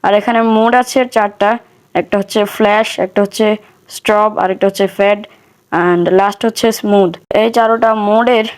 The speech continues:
এই দুইটা দিয়ে স্পিড কন্ট্রোল করা যায়। আহ, রিমোটে, আহ, পিছনে এই সাইডে একটা বক্স আছে যেটার মধ্যে একটা ছোট্ট ব্যাটারি থাকে। এই ব্যাটারিটা, আহ, চার্জ শেষ হয়ে গেলে বাজার থেকে দশ টাকা দিয়ে একটা ব্যাটারি কিনে এনে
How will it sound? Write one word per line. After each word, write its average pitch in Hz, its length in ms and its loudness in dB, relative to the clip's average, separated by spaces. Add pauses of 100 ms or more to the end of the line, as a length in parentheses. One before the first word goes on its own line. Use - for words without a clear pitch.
এই 226 120 2
দুইটা 240 260 0
দিয়ে 240 200 2
স্পিড 226 400 -2
কন্ট্রোল 208 320 0
করা 190 220 0
যায়। 196 220 0 (380)
আহ, 196 360 2
রিমোটে, 269 680 2
আহ, 208 760 0
পিছনে 262 500 2
এই 254 60 2
সাইডে 247 260 0
একটা 240 360 0 (140)
বক্স 220 280 0
আছে 220 280 0
যেটার 202 260 0
মধ্যে 202 360 0 (200)
একটা - 220 -2
ছোট্ট - 440 -4
ব্যাটারি 233 580 2
থাকে। 202 280 -2
এই 214 200 2
ব্যাটারিটা, 220 760 0 (400)
আহ, 185 180 2
চার্জ 208 240 -2
শেষ 247 280 0
হয়ে 240 100 2
গেলে 247 220 2
বাজার 190 300 0
থেকে 202 380 0
দশ 190 240 -2
টাকা 196 200 2
দিয়ে 185 100 0
একটা 185 180 -2
ব্যাটারি 202 400 0
কিনে 233 240 2
এনে 190 200 4